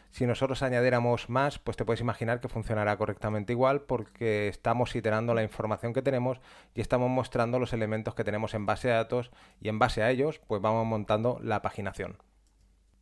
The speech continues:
Lo que vamos a hacer en el próximo vídeo va a ser añadir unos enlaces aquí para comprobar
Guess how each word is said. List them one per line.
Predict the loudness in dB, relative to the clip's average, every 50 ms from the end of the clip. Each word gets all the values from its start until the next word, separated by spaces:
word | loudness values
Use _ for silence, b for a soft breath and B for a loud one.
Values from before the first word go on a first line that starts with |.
| _ -20 -20 _ _ _ _ _ _
Lo | 0 4 6
que | 6
vamos | 8 6 6 4
a | 2
hacer | 2 2 4
en | 4 4
el | 4 2
próximo | 0 -2 0 0 2 4
vídeo | 4 4 4 4 4 4
va | 4 2
a |
ser | 2 2 2 2 4
añadir | 4 4 4 2 4 4 2 2 2
unos | 2 0 0 0 0
enlaces | 0 0 0 0 0 0 -4
aquí | -4 -2 0 2 2 2
para | 0 0 2 4 4 6 6 6 6 4 4 2
comprobar | 0 -2 0 2 2 4 4 4 4 2 0 -4